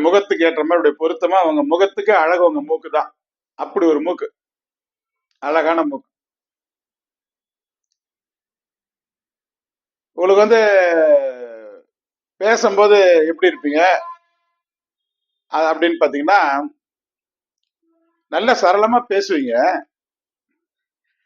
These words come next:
ஆனா கோவம் வந்துச்சுன்னா நாக்கு இப்படி மடிப்பீங்க, அப்படி மடிப்பீங்க, டக்குன்னு அப்படி மடிப்பீங்க.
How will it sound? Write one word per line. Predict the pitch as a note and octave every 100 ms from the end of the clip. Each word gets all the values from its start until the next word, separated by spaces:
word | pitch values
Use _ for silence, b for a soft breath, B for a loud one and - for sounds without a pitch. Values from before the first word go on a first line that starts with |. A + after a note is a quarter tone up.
| _
ஆனா | D3+ E3+ E3
கோவம் | G3 B3 A3+
வந்துச்சுன்னா | G3 G#3+ G3+ E3+
நாக்கு | G#3 G3+
இப்படி | E3 D3+
மடிப்பீங்க, | D#3 - D#3+ A#2+ - _ _ _
அப்படி | C#3+ D3 D3+
மடிப்பீங்க, | F3 F3 C#4 A2 -
டக்குன்னு | - - C#4+ A#3+
அப்படி | F#3 E3
மடிப்பீங்க. | E3 - -